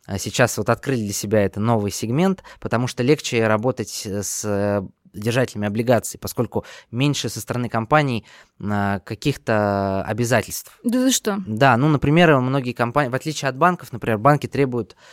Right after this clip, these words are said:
Speaker 1: э, во-первых, залог. Во-вторых, определённые так называемые ковенанты. То есть это,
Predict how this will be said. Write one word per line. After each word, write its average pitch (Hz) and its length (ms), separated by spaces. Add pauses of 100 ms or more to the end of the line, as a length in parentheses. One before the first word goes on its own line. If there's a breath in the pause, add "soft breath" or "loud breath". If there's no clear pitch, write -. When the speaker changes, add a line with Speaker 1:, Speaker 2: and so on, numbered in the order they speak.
(220 soft breath)
Speaker 1:
э, 104 480
во-первых, 123 360
залог. 113 520 (460)
Во-вторых, 123 600
определённые 120 800
так - 160
называемые 113 640
ковенанты. 117 680 (280 soft breath)
То 104 60
есть - 140
это, 110 300